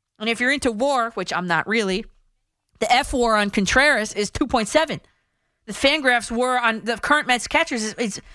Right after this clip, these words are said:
they combine for negative point one. And then Contreras has the eighth best average pop time to second base in the entire league.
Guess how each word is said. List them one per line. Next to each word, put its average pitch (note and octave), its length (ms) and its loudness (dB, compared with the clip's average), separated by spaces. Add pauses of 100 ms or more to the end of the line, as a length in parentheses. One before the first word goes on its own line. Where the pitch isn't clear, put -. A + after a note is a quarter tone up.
they C4+ 100 2
combine C#4+ 420 2
for B3 100 -2
negative C#4 500 -2
point D#4+ 260 -2
one. D4 380 -4 (1600)
And C#4 80 0
then D4 60 0
Contreras D4+ 600 0
has A3+ 120 -2
the G#3+ 220 -2
eighth C#4+ 260 0
best B3+ 500 -2
average A#3+ 380 2
pop - 300 2
time G3+ 200 0
to F#3 60 -4
second G#3 320 0
base G#3+ 220 2
in A3 80 0
the G3 40 4
entire G#3 360 2
league. B3+ 360 -2